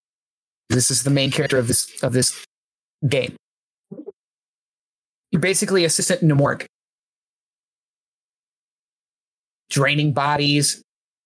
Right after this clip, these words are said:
embalming them, putting them away. Um, but the kicker is, um,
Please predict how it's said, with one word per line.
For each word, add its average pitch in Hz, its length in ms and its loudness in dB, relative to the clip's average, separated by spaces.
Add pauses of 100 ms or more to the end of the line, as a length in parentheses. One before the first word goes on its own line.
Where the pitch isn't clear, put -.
(160)
embalming 147 500 2
them, 143 360 4
putting 135 200 -2
them 135 120 2
away. 131 420 2 (760)
Um, 135 560 -2 (420)
but 131 160 2
the - 60 -6
kicker 190 640 -2 (380)
is, 151 1040 0
um, 135 680 -2